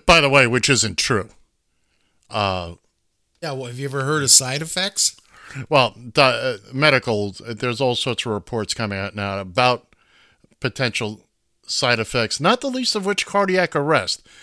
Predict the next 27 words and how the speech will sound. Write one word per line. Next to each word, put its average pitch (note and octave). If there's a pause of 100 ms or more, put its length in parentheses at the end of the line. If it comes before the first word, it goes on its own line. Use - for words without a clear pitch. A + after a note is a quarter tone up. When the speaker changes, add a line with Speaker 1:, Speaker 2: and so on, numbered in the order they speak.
(160)
Speaker 1:
And C#3+
I'm B3
here C#4+
to C#4
tell C4+
you, C4
kids F#3
and E3+
kittens, E3+ (280)
that's -
not C#3
a A#2+
good A#2+
one. F#2 (220)
I C3+
know B2
from G#2+
personal A2
Speaker 2:
No. G#2+
Speaker 1:
experience. G2 (320)
So D#3
now, F#3+ (520)
uh, B2
not, C#3
not G#3
long F#3+
after, G3